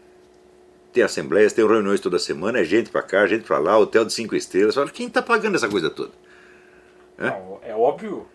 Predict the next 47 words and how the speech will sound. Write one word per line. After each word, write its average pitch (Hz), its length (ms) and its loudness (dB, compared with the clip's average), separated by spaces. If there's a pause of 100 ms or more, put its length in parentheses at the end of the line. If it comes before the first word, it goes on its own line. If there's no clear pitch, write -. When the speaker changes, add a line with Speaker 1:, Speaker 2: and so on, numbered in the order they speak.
(160)
Speaker 1:
Então, 127 180 6
é 87 60 4
Speaker 2:
que 104 60 4
Speaker 1:
dinheiro 170 260 2
Speaker 2:
vem 190 80 -2
num 185 40 -2
esquema 156 380 -4
como 269 220 -14
esse 240 180 -10
da 135 80 -8
Petrobras. 123 720 -6
Speaker 1:
Claro, 190 260 6
é 123 60 4
evidente, 196 680 2 (260)
tá - 100 -4
certo? 82 260 -2
Então, 143 300 2
o 139 60 4
Foro 202 300 6
de - 40 -8
São - 160 0
Paulo 147 340 0 (140)
é 120 100 0
a 165 120 0
fonte 196 500 0
de 98 140 -2
toda 98 240 2
essa 76 180 -4
corrupção. - 500 -10 (1300)
Tá - 120 -16
entendendo? - 260 -16 (320)
E 135 60 -10
não 202 120 2
dá 190 160 6
pra 208 140 0
se 107 140 2
dizer, 73 320 -8 (1300)
eh, 95 420 4 (300)
analisar 101 420 2
a - 40 -4
coisa 98 200 2
só 165 380 4
do 107 140 0
ponto 98 320 -6
de 87 120 -6
vista 98 300 -2
administrativo, 85 1080 -2